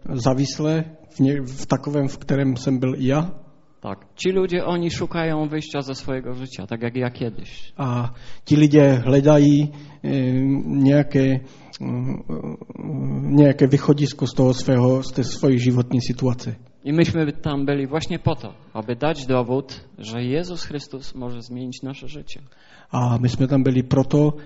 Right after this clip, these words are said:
Speaker 1: aby jsme jim dali, aby jsme jim ukázali, že Ježíš Kristus umí změnit jejich život.
Speaker 2: Tak jak nasze zmienił,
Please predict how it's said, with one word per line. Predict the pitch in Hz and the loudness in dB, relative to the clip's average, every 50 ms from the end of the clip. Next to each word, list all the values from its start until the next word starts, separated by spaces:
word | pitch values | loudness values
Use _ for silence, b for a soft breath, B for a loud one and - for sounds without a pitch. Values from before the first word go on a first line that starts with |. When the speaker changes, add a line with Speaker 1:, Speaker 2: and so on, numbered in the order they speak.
| B | B
Speaker 1:
aby | - 131 131 135 | -6 -2 -2 0
jsme | 131 - 143 139 | 0 0 0 2
jim | 135 139 135 131 | 4 4 4 4
dali, | 127 135 135 139 143 139 135 135 135 B B B B B B B B B | 2 2 2 4 4 4 4 2 -2 B B B B B B B B B
aby | - 127 139 147 | -2 2 2 2
jsme | - - 135 | 2 4 2
jim | 131 135 143 | 2 4 2
ukázali, | 147 - 143 139 123 131 131 131 127 131 | 2 2 2 2 2 4 2 4 4 2
že | 120 127 123 120 120 123 135 | 2 4 2 4 2 2 2
Ježíš | 131 127 135 127 131 123 - | 4 4 6 6 4 2 2
Kristus | - 139 131 - - 139 123 - | -2 -4 -4 -2 -2 -4 -4 0
umí | - 143 139 135 123 | 4 6 6 6 6
změnit | 131 131 127 123 127 123 120 117 120 | 4 2 2 4 4 4 2 0 0
jejich | - 135 123 123 117 117 117 113 | 0 2 2 2 2 0 -2 -4
život. | 123 123 113 117 123 123 - - - - | -4 -4 -2 -4 -6 -6 -8 -10 -8 -4
Speaker 2:
Tak | 139 139 139 139 | -4 -4 -2 -2
jak | 139 123 - 139 | -4 -2 -2 -4
nasze | 123 120 - - 117 | -4 -4 -4 -6 -8
zmienił, | 110 - 107 101 98 98 92 95 | -6 -6 -8 -6 -6 -8 -8 -12